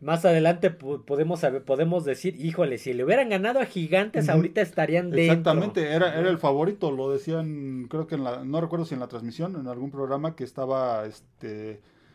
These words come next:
Speaker 2: los momios estaban, este, a favor de Green Bay
Speaker 1: Sí.
Speaker 2: por cinco puntos.
Speaker 1: De, de Green Bay y de Miami, que jugaron
Speaker 2: Ujú.
Speaker 1: ese
Speaker 2: Sí,
Speaker 1: mismo,
Speaker 2: sí.
Speaker 1: esa misma hora contra Tennessee, que igual le sacó el
Speaker 2: El
Speaker 1: partido
Speaker 2: partido.
Speaker 1: de la bolsa, <laughs> sí.
Speaker 2: Entonces era, era favorito Green Bay y lo acabó perdiendo
Speaker 1: Sí.
Speaker 2: al final,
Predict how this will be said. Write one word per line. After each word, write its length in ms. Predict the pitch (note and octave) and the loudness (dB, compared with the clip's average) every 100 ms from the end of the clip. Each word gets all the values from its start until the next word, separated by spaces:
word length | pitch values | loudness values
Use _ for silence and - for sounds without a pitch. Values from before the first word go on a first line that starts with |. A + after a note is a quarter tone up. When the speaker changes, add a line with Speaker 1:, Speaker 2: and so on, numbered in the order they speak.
| _ _ | _ _
Speaker 2:
los 180 | - B2 | -8 -6
momios 320 | B2 C#3+ D3+ A#2+ | -2 -2 -2 -4
estaban, 480 | - C#3 C#3 C3 A#2+ | -2 0 0 -4 -8
este, 440 | A2 - - A#2+ | -12 -16 -12 -8
a 80 | G#2+ | -6
favor 400 | B2 A#2+ C3+ B2+ | -4 -2 -2 -2
de 180 | C3 A#2+ | -4 -4
Green 260 | B2 C3+ | -4 -2
Bay 140 | C#3 C3+ | 0 0
Speaker 1:
Sí. 60 | |
Speaker 2:
por 160 | B2+ A#2+ | -2 -4
cinco 360 | C#3 C3+ C#3 | -6 -6 -6
puntos. 460 | - D#3 D#3 F#3 G3 C3+ | -2 0 2 2 0 -2
Speaker 1:
De, 180 | C3 A#2+ | -4 -4
de 160 | B2 | -4
Green 300 | B2 E3+ F#3 | 0 0 2
Bay 220 | F#3+ B3+ D3+ | 2 0 -2
y 200 | D3+ D3+ | -2 -2
de 840 | C#3+ D3+ D3 C#3+ C#3+ C#3 C3+ C3+ C3 | 0 0 4 6 8 8 6 4 2
Miami, 680 | C3+ C3 C#3+ F#3 B3+ A3 E3 | 0 0 4 4 4 0 0
que 180 | C#3+ | -2
jugaron 420 | C3 E3 D#3+ F3+ F#3 | -2 -2 2 4 4
Speaker 2:
Ujú. 40 | |
Speaker 1:
ese 220 | F#3 - E3+ | 2 0 2
Speaker 2:
Sí, 60 | |
Speaker 1:
mismo, 180 | D#3+ E3 | 2 4
Speaker 2:
sí. 80 | D#3+ | 4
Speaker 1:
esa 140 | F3+ | 4
misma 420 | E3 F3+ F3 D#3+ E3+ | 2 0 2 4 6
hora 300 | F#3 F3 E3 | 6 4 2
contra 840 | C3+ B2+ C3+ B2+ B2 B2 A#2+ A#2 | -6 -4 -4 -4 -4 -4 -6 -8
Tennessee, 480 | - C#3 C3 B2 F#3+ | -4 -4 -4 -4 -4
que 100 | F#3+ | 0
igual 300 | D#3+ D#3+ F#3 | 2 4 4
le 100 | F#3 | 4
sacó 400 | E3 C3 - F3+ | 2 0 2 4
el 640 | F3+ E3+ D3 C#3 C3 - - | 4 0 -6 -10 -16 -18 -10
Speaker 2:
El 80 | |
Speaker 1:
partido 140 | C#3 C3+ | -4 0
Speaker 2:
partido. 500 | C3+ D#3 E3+ E3+ E3 | 0 6 6 8 4
Speaker 1:
de 100 | C#3+ | 2
la 140 | C3 C3 | -2 -2
bolsa, 380 | D3+ F3+ - - | 0 -2 -2 0
<laughs> 120 | F#3+ | 2
sí. 60 | |
Speaker 2:
Entonces 360 | C3 D#3 D#3+ D#3 | 2 0 0 2
era, 540 | D#3+ E3 D#3+ D3+ C3+ | 4 8 8 6 4
era 140 | D#3 E3+ | 4 4
favorito 500 | D3+ C3+ C#3+ E3 D3 | 4 2 0 0 -2
Green 240 | C#3+ D#3 | 0 0
Bay 300 | D3 E3+ C#3+ | 0 0 0
y 20 | |
lo 140 | A#2+ A#2 | -2 -2
acabó 360 | A#2 B2 C3+ | -2 -2 -2
perdiendo 520 | C3+ C3 B2 D3 D3 C#3 | -2 -2 0 -2 0 2
Speaker 1:
Sí. 40 | |
Speaker 2:
al 100 | B2+ | 2
final, 520 | B2+ B2 B2 D3+ G3+ | 0 -6 -2 0 0